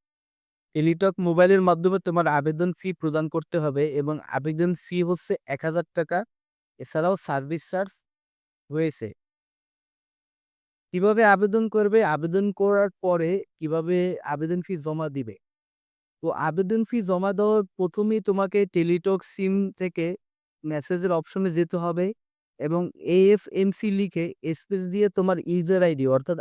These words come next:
আবেদন করার পর তোমরা একটি ইউজার আইডি পেয়েছো, সেই ইউজার আইডি লিখে ষোলো দুই দুই দুই এই নম্বরে এসএমএস দিতে হবে এবং এখান থেকে একটি ফিরতি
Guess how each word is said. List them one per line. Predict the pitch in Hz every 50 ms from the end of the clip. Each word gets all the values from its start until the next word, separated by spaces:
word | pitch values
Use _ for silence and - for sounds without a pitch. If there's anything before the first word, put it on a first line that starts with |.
| - -
আবেদন | 139 139 143 165 165 185 185 190
করার | - 190 180 190 196 180
পর | - 190 190 175 -
তোমরা | 180 165 170 165 170
একটি | 170 160 - 196
ইউজার | 165 156 151 147 160 170 165
আইডি | 170 170 170 180
পেয়েছো, | - - 170 170 160 - - 170 196 - - _ _ _ _ _ _ _ _ _ _ _ _ _ -
সেই | - 165 170
ইউজার | 165 165 160 151 170 175 180
আইডি | 185 180 190 190
লিখে | 175 175 180 156 - 143 147 165 196 - _ _ _ _ _ _ _
ষোলো | - - - 160 170 175 180 180 190 190 170
দুই | 151 143 160 165 175 180 185 170
দুই | 151 160 170 180 190 185
দুই | 160 147 151 151 165 185 -
এই | - 143 147
নম্বরে | 147 156 160 160 160 180 190 202
এসএমএস | 107 135 139 - 165 156 156 139 131
দিতে | 135 127 - - 120
হবে | 110 107 104 - _ _ _ _ _ _ _ _ _
এবং | - 190 -
এখান | - 180 170 214 214 220
থেকে | 214 226 214
একটি | 220 202 - 240 208
ফিরতি | - - 185 170 175 - -